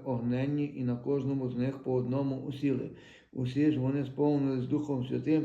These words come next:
і почали говорити іншими мовами, як їм Дух промовляти давав. Що ми бачимо? Тим дванадцятьом,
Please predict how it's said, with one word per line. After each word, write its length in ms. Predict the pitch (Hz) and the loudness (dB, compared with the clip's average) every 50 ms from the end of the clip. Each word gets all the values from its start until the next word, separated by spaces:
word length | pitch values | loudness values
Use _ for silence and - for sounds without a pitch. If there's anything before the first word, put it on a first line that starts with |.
| 147 - | 0 -4
і 80 | 135 127 | -6 -6
почали 420 | 127 123 127 131 135 143 147 147 | -4 -4 -2 0 0 2 2 2
говорити 580 | 135 131 131 131 127 127 127 135 143 139 139 139 | 2 2 2 2 2 2 2 2 0 -2 -4 -6
іншими 560 | - - 147 147 131 127 131 131 127 127 123 | -4 -2 -2 -2 0 -2 -2 0 0 2 2
мовами, 500 | 123 131 139 151 151 147 143 143 139 135 | 2 2 2 2 2 2 2 0 0 0
як 260 | 135 131 123 127 131 | 0 -2 -2 -2 -2
їм 320 | 143 151 165 160 147 123 | 0 2 2 2 2 2
Дух 260 | 123 147 156 151 151 - | 2 4 2 2 2 -2
промовляти 680 | - 131 127 123 123 123 123 127 135 139 131 131 127 | -2 -2 0 2 2 2 2 2 0 0 -2 -2 0
давав. 460 | 123 123 123 120 117 113 104 - - - - - - - - - _ | 0 2 2 2 2 0 -2 -6 -10 -16 -20 -20 -20 -20 -20 -20 _
Що 240 | - - 135 143 | -6 -2 0 0
ми 240 | 147 147 143 139 131 - - - - - | 2 2 2 0 0 -4 -8 -14 -20 -14
бачимо? 680 | - 123 120 131 127 123 - 120 120 117 110 - - - - _ _ _ _ _ _ _ _ _ _ _ _ _ _ _ _ _ _ _ _ _ _ _ _ _ _ _ _ _ | -8 -2 0 2 2 0 0 -4 -4 -6 -6 -8 -12 -16 -20 _ _ _ _ _ _ _ _ _ _ _ _ _ _ _ _ _ _ _ _ _ _ _ _ _ _ _ _ _
Тим 200 | - 151 147 139 | 2 2 4 4
дванадцятьом, 1000 | 127 135 135 135 131 127 123 131 127 123 131 131 127 131 135 147 170 - - | 2 2 2 2 0 -2 -2 -2 -4 0 2 2 2 2 2 -2 -4 -8 -12